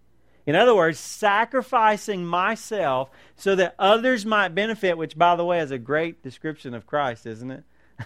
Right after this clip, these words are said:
<laughs> Sacrificing myself so that others might benefit, that's not the way that Robbie, and I'm just putting myself on the spot here, y'all can look real spiritual, but that's not the way that Robbie generally leans. I've shared with you guys before, I have a selfishness problem.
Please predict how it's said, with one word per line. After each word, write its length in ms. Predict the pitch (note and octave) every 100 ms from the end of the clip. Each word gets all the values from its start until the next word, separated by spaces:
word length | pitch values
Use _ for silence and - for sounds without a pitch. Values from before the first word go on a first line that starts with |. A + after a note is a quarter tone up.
| -
<laughs> 380 | E3+ _ _
Sacrificing 1000 | - - G3+ B3+ B3+ C4 B3+ A#3 A#3 A#3+ G3+
myself 720 | F#3+ G3+ F#3 A#3+ A3+ G3 E3
so 140 | G3
that 180 | F3+ F3+
others 460 | G#3 A#3 B3+ B3
might 240 | G3+ G#3+ G3
benefit, 560 | F#3+ A3+ A#3 F3 D#3+ - -
that's 440 | - C#3 G3+ A#3+ -
not 260 | C4 C4
the 80 | C4
way 400 | B3 B3+ B3 F#3
that 220 | E3+ F3
Robbie, 720 | E3 F#3+ B3 C4 F3 C#3+ D#3 F#3 _ _ _ _ _ _ -
and 100 | C#3
I'm 80 |
just 160 | F3 F3
putting 160 | A3+ F#3+
myself 500 | G3 B3 C4 A3 -
on 80 |
the 80 | E3+
spot 320 | D3+ - E3
here, 120 | D#3 F3
y'all 220 | E3 G3
can 160 | G3
look 180 | F#3 F3+
real 100 | F3+
spiritual, 580 | F3 - F#3+ E3 C3+ B2 - -
but 80 | D#3+
that's 180 | G3 A#3
not 180 | C#4 C#4
the 100 | B3+
way 140 | A#3
that 220 | G3 G3+
Robbie 560 | E3+ G3+ B3+ C4 G3 G3
generally 600 | D#3 G#3+ B3+ B3 A#3 A#3
leans. 640 | B3+ D4+ B3+ A2+ G2 - - _ _ -
I've 220 | F#3+ B3+
shared 240 | - B3
with 100 | D4+
you 80 | A3+
guys 240 | G3 G3+ G3
before, 360 | G3+ B3+ C4+
I 220 | A3 A3+
have 120 | C4 A3+
a 80 |
selfishness 760 | G#3+ - B3+ C4 B3+ A3+ - F3
problem. 440 | - F3 C#3 A2